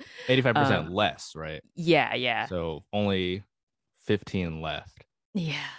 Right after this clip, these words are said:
Speaker 1: Okay, so that's s-, quick math for everyone. <laughs> Yeah, it's fifty, they're only
Speaker 2: <laughs>
Speaker 1: making fifty percent of what they normally make. Okay.
Speaker 2: Yeah. Um, so, uh,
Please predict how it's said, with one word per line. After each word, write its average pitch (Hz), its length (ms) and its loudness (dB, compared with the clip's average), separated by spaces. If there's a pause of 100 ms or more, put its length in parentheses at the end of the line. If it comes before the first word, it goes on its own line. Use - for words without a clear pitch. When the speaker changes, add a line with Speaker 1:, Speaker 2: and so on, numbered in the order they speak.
(160)
Speaker 1:
Okay, 87 340 -4
so - 140 -16
that's 92 360 -4
s-, - 100 -16
quick - 240 2
math 113 200 6
for 117 80 2
everyone. 120 440 6
<laughs> 143 60 8
Yeah, 139 60 8 (240)
it's 175 400 8
fifty, 214 460 6
they're 170 140 8
only 208 140 10
Speaker 2:
<laughs> 190 120 8
Speaker 1:
making 185 140 4
fifty 180 280 6
percent 151 320 2
of 131 60 -2
what 127 120 -2
they 120 100 0
normally 117 280 -2
make. 90 220 -8 (260)
Okay. 165 220 0
Speaker 2:
Yeah. 127 320 0 (500)
Um, 165 540 2 (360)
so, 185 960 4
uh, 180 440 6